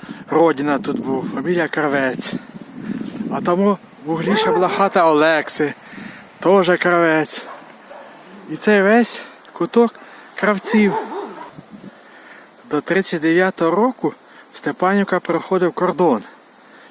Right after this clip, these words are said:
між Польщею і Совєтським Союзом. Оця площадка, що там, площа-, там криниця стара, тут солдати марширували колись.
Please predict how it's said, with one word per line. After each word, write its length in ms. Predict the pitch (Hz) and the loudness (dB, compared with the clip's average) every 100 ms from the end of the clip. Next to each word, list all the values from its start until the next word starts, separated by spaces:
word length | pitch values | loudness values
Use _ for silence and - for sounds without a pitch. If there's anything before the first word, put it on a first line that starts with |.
| - | -8
між 160 | 139 131 | -6 -6
Польщею 680 | - 190 190 - 175 165 160 | 0 0 0 0 2 2 0
і 60 | |
Совєтським 480 | 156 170 180 - 170 | -2 0 0 0 -6
Союзом. 600 | - 165 143 113 98 95 - - - - - - - - - - - - - - - | 0 0 2 0 -2 -10 -14 -16 -12 -12 -12 -14 -18 -16 -14 -14 -14 -14 -14 -14 -6
Оця 440 | 156 156 - 202 | -4 -2 0 0
площадка, 640 | - 165 - 247 277 226 | 0 -2 0 -2 0 -4
що 160 | 190 160 | -2 -2
там, 360 | 165 151 131 120 - - | 0 -2 -2 -8 -14 -10
площа-, 260 | 156 - 160 | -8 -6 -4
там 180 | 151 139 | -4 -6
криниця 520 | - 165 214 202 180 - - - - | -4 -2 0 0 -2 -6 -20 -20 -16
стара, 540 | - - 180 170 165 156 - - - - - - - - - - - | -10 -2 0 2 0 -4 -16 -20 -20 -20 -20 -20 -20 -20 -20 -10 -2
тут 140 | 208 | -2
солдати 480 | - 190 208 196 175 | 0 0 0 0 -2
марширували 800 | 156 - - 165 165 165 127 123 | -2 -4 -4 -2 0 2 2 0
колись. 520 | 135 127 107 - | 0 -2 -2 -4